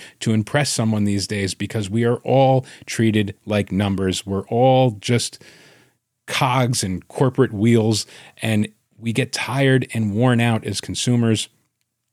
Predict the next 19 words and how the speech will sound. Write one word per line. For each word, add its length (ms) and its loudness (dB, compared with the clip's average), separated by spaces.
and 180 -2
we 100 -4
just 380 -2
always 440 0
assume 540 -4
the 100 -8
worst 520 0
when 240 -6
dealing 380 -4
with 140 -8
people. 380 -10
And 400 -4
that's 360 -2
why 360 -2
when 240 -6
we 120 -2
get 260 -4
that 200 -4
little 480 0